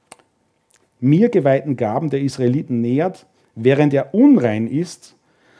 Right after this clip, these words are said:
soll von meiner Gegenwart ausgestoßen und getötet werden. Ich bin der Herr.“ Wenn einer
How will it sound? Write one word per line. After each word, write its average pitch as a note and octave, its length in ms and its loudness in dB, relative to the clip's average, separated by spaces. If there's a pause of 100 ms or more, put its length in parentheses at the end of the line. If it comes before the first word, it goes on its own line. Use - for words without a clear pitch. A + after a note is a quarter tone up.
(200)
soll D3 300 2
von D3 260 -2
meiner D#3 360 0
Gegenwart D3 580 -2
ausgestoßen A2+ 1120 -6
und - 180 -14
getötet C3 540 -4
werden. G2+ 400 -10 (960)
Ich - 240 -2
bin C#3+ 160 4
der C3 100 -2
Herr.“ A#2 340 -4 (1400)
Wenn C3 180 0
einer C#3 520 4